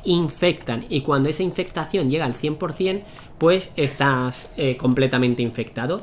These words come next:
Y se te pondrá una cuenta atrás indicando, eh, tu muerte, ¿vale? Tu muerte que es, eh, bueno, el convertirte, el convertirte en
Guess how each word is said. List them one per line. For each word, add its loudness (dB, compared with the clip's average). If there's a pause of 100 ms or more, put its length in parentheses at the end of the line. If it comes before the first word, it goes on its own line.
Y 0
se -6
te -4
pondrá -4
una 0
cuenta 0
atrás -4 (540)
indicando, 2 (680)
eh, 4
tu 4
muerte, 2 (160)
¿vale? -2
Tu -2
muerte 2
que 0
es, -6
eh, 0
bueno, -2
el -2
convertirte, 0 (4000)
el 0
convertirte 0
en -2